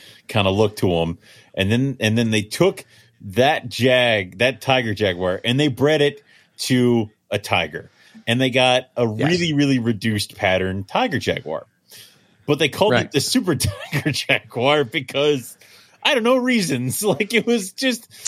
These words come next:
Speaker 2: Well, if, if you remember, a lot of, a lot of it back then was, I think, Anthony Caponetto, Balin. Remember that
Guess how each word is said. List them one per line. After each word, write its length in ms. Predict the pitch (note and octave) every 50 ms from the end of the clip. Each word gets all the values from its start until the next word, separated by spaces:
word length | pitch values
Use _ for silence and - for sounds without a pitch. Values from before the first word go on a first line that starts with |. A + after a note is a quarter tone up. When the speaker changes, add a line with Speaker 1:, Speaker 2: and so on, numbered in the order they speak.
| - - - - - - - - -
Speaker 2:
Well, 260 | G3+ G#3 G#3 F#3+ F#3+
if, 260 | F#3 D#3 - - _ _ -
if 160 | - G#3 D#3
you 100 | D#3+ G3+ G3
remember, 400 | G3 F3+ F3 F#3 F#3+ G3+ F#3+ D#3+
a 80 | C#3 C3
lot 220 | C3+ C3+ C#3+ D3
of, 260 | D3+ C#3+ C3 C3 -
a 40 | -
lot 200 | C3 B2 B2+ C#3 D3
of 80 | D3
it 120 | C#3 B2+ A2
back 260 | A#2+ A#2 A2+ G#2+ -
then 280 | - A#2+ B2 B2+ B2+ B2+
was, 420 | A#2+ A#2 A2+ A2+ A2+ A2 G#2+ -
I 60 | A2 G#2+
think, 420 | - - B2+ A#2+ A#2 A2 - - - -
Anthony 400 | C#3 B2 B2 A#2+ - B2+ B2 A2
Caponetto, 1000 | - - B2 A2+ G#2+ - A2+ A2 A2+ A2+ A2+ A#2 A#2 A#2 A2+ A2+ A2+ A2 G#2+ G#2 _ _ _ _ _ _ _ _
Balin. 760 | - B2 A#2+ B2 A#2+ A#2+ A#2+ A#2+ B2 A#2+ A#2+ A#2 A#2 A#2 A2+ - - -
Remember 220 | F#3 G#3 B3 B3 G#3+
that 140 | F3+ -